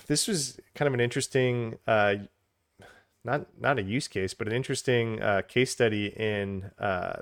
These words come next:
the supply chain security world where, uh, a friend of mine, Nate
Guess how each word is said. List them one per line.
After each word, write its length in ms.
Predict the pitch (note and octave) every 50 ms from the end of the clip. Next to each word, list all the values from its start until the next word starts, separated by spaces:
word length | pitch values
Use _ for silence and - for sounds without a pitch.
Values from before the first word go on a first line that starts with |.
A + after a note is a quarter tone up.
| -
the 80 | - G2
supply 380 | - - - - - A2 B2
chain 280 | C#3 - - A#2+ G#2+ F#2+
security 420 | - - - - G#2 G2 F#2+ F#2
world 420 | F2+ F2 F2 F2 F2+ F2 F2+ F2+ - _
where, 520 | - G2 G2+ G2+ G2 F#2+ F#2 F#2 F2+ - _ - - - - - - - - - _ -
uh, 580 | - G2 F#2+ F2+ F2+ F2 F2 - - - - G#2 - _ _ _ _ _ _ _ _ _ -
a 40 | -
friend 240 | - - A#2 A#2+
of 60 | A#2 A2
mine, 320 | G#2 G2+ G2+ G2+ G2 F#2+
Nate 300 | G2+ G#2+ A2 G#2+ G2+ _